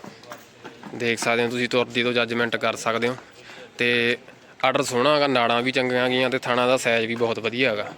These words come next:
ਮੋੜ ਲਾ ਬਸ। ਤੇ ਬਾਕੀ ਤੁਸੀਂ ਆਪਦੀ ਫੁੱਲ ਤਸੱਲੀ ਕਰਕੇ ਝੋਟੀ ਨੂੰ ਖਰੀਦ ਸਕਦੇ ਹੋ।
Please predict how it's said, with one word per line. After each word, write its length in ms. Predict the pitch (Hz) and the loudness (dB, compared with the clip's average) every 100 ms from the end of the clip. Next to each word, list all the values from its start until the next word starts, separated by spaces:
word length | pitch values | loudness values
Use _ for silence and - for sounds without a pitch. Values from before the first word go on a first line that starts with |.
| - | 2
ਮੋੜ 220 | 139 156 | 4 6
ਲਾ 120 | 151 | 4
ਬਸ। 200 | 143 131 123 - - - - - - - - - - - - - - - - - - - - - - - - - - - - - - - - | 2 0 -6 -16 -20 -20 -20 -20 -20 -20 -20 -20 -18 -18 -18 -18 -20 -20 -20 -20 -20 -20 -20 -20 -20 -20 -20 -20 -20 -20 -20 -20 -18 -20 -8
ਤੇ 80 | 117 | -2
ਬਾਕੀ 340 | 123 120 - | 0 0 0
ਤੁਸੀਂ 400 | 131 131 135 135 | 0 2 2 4
ਆਪਦੀ 440 | 131 127 127 131 131 - - | 4 4 2 2 0 -4 -2
ਫੁੱਲ 220 | 123 120 | 0 2
ਤਸੱਲੀ 380 | 120 123 123 127 | 0 -2 0 2
ਕਰਕੇ 420 | 127 120 - 123 - - - | 0 -2 -2 -2 -4 -8 0
ਝੋਟੀ 300 | 143 - 127 | 0 2 0
ਨੂੰ 80 | |
ਖਰੀਦ 220 | 117 113 101 | 0 -4 -4
ਸਕਦੇ 300 | 104 98 | -6 -8
ਹੋ। 60 | 98 | -10